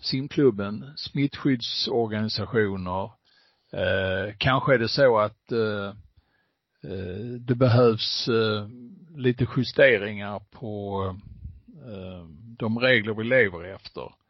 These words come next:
eh, just nu. Eh, vad tror du? Blir det ett S M?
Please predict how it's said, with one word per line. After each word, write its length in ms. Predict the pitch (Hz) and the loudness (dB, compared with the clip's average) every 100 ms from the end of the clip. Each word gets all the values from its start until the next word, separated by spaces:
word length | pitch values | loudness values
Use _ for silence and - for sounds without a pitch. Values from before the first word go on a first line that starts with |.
| _ _ _ _ _ - | _ _ _ _ _ -12
eh, 160 | 104 95 101 | -10 -8 -6
just 340 | 104 101 - | -6 -4 -4
nu. 280 | 131 87 101 - _ _ _ _ 180 120 107 - | -4 -4 -8 -16 _ _ _ _ -16 -14 -14 -14
Eh, 640 | 110 110 107 98 98 95 98 101 98 _ _ - - | -12 -12 -12 -12 -12 -14 -16 -18 -20 _ _ -20 -2
vad 140 | 127 | -2
tror 260 | - 147 127 | 2 4 4
du? 260 | 127 - 107 - - | 4 0 -4 -12 -2
Blir 200 | 123 95 | 2 2
det 60 | |
ett 120 | 90 - | -2 -6
S 240 | 156 - | -6 -8
M? 80 | - | -12